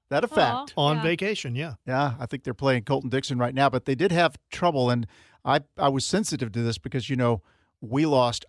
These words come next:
Speaker 1: our tower in
Speaker 2: Yep.
Speaker 1: Georgia over a year ago with
Speaker 2: Yep.
Speaker 1: that tornado that came through, and we made,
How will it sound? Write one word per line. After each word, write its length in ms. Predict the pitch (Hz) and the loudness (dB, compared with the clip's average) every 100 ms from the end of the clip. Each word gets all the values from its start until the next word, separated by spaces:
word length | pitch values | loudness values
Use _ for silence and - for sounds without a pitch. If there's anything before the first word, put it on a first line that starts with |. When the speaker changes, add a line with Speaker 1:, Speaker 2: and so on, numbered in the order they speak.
| - | -2
Speaker 1:
our 280 | 135 165 165 | 2 2 0
tower 520 | - 156 160 135 120 | 0 4 4 4 2
in 180 | - 123 | 0 -2
Speaker 2:
Yep. 100 | 104 | 0
Speaker 1:
Georgia 460 | 127 147 120 113 110 _ _ _ - - | 2 2 2 0 -2 _ _ _ -20 -4
over 280 | 139 147 127 | -2 0 0
a 60 | 117 | 0
year 240 | 127 175 | 2 2
ago 300 | 135 123 120 | 4 4 4
with 220 | 117 117 | 2 0
Speaker 2:
Yep. 20 | 131 | 2
Speaker 1:
that 160 | 120 | 0
tornado 400 | - 127 131 156 | 0 -2 0 0
that 140 | 139 131 | -2 -4
came 220 | 135 117 | -6 -6
through, 280 | - 117 120 | -6 -4 -4
and 80 | 117 | -4
we 100 | 120 | -4
made, 220 | 120 113 | -4 -4